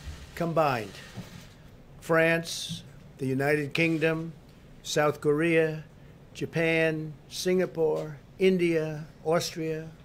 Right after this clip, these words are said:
Australia, Sweden, and Canada. And our testing is expanding very rapidly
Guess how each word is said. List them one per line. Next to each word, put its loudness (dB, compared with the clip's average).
Australia, 0
Sweden, -2
and -6
Canada. -6
And -6
our 0
testing -2
is -4
expanding -4
very 2
rapidly -2